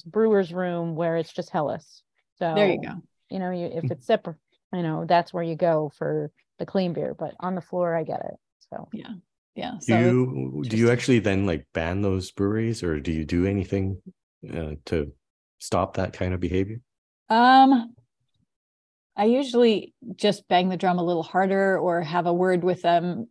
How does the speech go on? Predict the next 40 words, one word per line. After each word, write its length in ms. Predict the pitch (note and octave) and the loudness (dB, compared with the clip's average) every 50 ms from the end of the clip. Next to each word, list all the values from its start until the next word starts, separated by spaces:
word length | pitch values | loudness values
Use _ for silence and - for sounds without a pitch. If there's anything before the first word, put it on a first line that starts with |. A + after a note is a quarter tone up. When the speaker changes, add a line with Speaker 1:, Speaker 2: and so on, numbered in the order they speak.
| _ _ | _ _
Speaker 2:
the 80 | - F#3 | -4 -2
next 320 | E3+ E3+ E3+ - - - | -2 -2 -6 -8 -6 0
year 140 | G3 F#3+ F#3+ | 0 2 2
and 120 | F3+ F3 | 2 0
say, 200 | E3 - F#3+ F3 | -2 -2 0 0
"Ed, 180 | C#3+ E3 F3 E3+ | 2 0 0 0
you 100 | F3 F#3 | -2 -2
can't 240 | F3+ - F3+ - E3+ | -2 -4 -6 -4 -2
bring 200 | G3 E3+ F3+ F3+ | -2 0 0 0
that 240 | E3+ E3 - F3+ - | -2 -4 -6 -6 -2
thing." 380 | - F3 E3 F3 G3 A3+ A#3 A#3 - _ _ _ _ _ _ _ | -2 0 0 2 0 0 0 -2 -8 _ _ _ _ _ _ _
Speaker 3:
Right. 220 | - F2 D#2 - - | -2 -2 -2 -2 -4
Okay. 220 | F#3+ F3 D#3+ E3 F3+ | -6 -6 -4 -4 -4
Speaker 2:
Um, 580 | F#3 F#3 F#3 F#3 F#3 F#3 F#3 F3+ F3+ F3 D3+ - _ _ _ _ _ _ _ _ _ | -2 0 2 2 2 2 2 2 0 -2 -4 -8 _ _ _ _ _ _ _ _ _
I 100 | G#3 G#3 | 2 2
hadn't 480 | G#3 G3+ C#4 E4 E4+ E4 D4 B3+ A#3 A#3 | 2 2 4 4 4 4 2 0 -2 -2
really 500 | B3 A#3 B3 B3 A#3 A3+ G#3+ G3+ F3+ D#3 - _ | 2 4 4 6 6 6 4 4 0 -2 -6 _
banned 380 | - F#3+ G3 G3+ G#3+ G#3+ G#3 | -2 0 2 2 2 4 4
anybody, 540 | G#3+ G#3 G#3 G3 F#3 G#3 G3 G3 G3 G3+ G3 | 2 2 2 2 2 2 2 2 4 2 2
but 340 | F#3 F3 F#3 E3+ D#3+ - - | 0 0 0 -2 -2 -2 -8
I, 200 | - - F3 - - _ _ _ _ _ - | -10 -10 -10 -10 -10 _ _ _ _ _ -2
I, 180 | G#3 G#3 F#3 - - | -2 -2 -2 0 0
I 80 | G3+ | 0
have 260 | G3 G#3 C4 B3+ A#3+ | 2 4 4 2 2
to 100 | - - | 4 4
admit 220 | A#3 G3+ G3 G3+ F#3+ | 4 6 6 4 4
it 140 | F#3 - - | 2 4 4
does 240 | G#3 G#3 G3+ G3+ | 4 4 4 2
come 200 | - - A3+ G3+ | -2 -2 0 2
into 200 | G3+ F#3+ F3+ F#3 | 2 2 2 0
consideration 800 | F3+ F#3 F3 D#3+ - F#3+ E3+ F3 F3 E3 F3 E3+ E3+ - F3+ F3+ | 0 -2 -4 -4 -4 -4 -2 0 0 2 0 0 -2 -4 -4 -4
when 120 | F3 E3+ F3 | -4 -4 -4
you're 120 | E3+ E3+ | -6 -6
talking 400 | E3 - - F3 - - F3+ E3+ | -6 -4 -6 -6 -4 -6 -4 -4
about 340 | E3+ E3 F3 E3 E3 D3+ - | 0 2 2 2 2 2 0
inviting 400 | - F#3 E3+ F#3+ F3 F3 F3 F3 | -4 -4 0 0 0 0 -2 -4
somebody 380 | - - F3+ F3 E3 E3+ E3 D#3+ | -4 -4 -2 -2 0 0 0 -2
to 100 | E3 D3+ | -4 -8
do 340 | - E3 D#3 - C#3 D3+ | -6 -6 -6 -4 -6 -8
seminars, 840 | E3+ - - B3+ C4 A#3+ A3+ A3 G3+ F#3+ F#3+ F#3 F#3 F#3 F3+ - - | -6 2 4 4 6 6 6 6 4 4 2 2 0 -2 -4 -6 -10